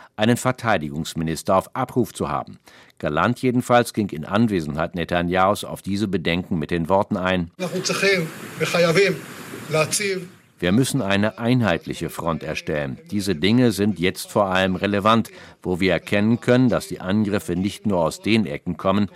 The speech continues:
an die wir uns leider in den letzten Jahren gewöhnt haben.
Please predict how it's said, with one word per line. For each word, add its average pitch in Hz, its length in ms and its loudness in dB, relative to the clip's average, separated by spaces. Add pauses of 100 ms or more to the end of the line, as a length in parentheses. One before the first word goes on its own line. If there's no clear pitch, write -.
(280)
an 110 200 2
die 107 180 4
wir 87 160 2
uns 85 220 -4
leider 82 320 2
in 85 80 -2
den 85 100 -2
letzten 85 360 -4
Jahren 82 280 2
gewöhnt 104 400 0
haben. 76 300 0